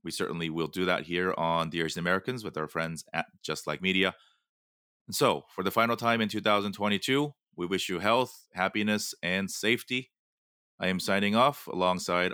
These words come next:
our producer, Patrick Armstrong, and I am your host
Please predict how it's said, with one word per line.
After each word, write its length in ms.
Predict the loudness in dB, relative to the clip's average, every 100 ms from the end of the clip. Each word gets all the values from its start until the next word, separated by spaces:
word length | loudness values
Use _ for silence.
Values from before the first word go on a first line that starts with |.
| 0
our 300 | 2 2 -2
producer, 560 | -4 -4 -2 0 -2
Patrick 460 | -2 -2 -2 -2 -2 0
Armstrong, 520 | 0 -2 2 2 2 _ _ _ _
and 100 | 0
I 100 | 0
am 120 | 2
your 160 | 0 0
host 400 | 0 0 -2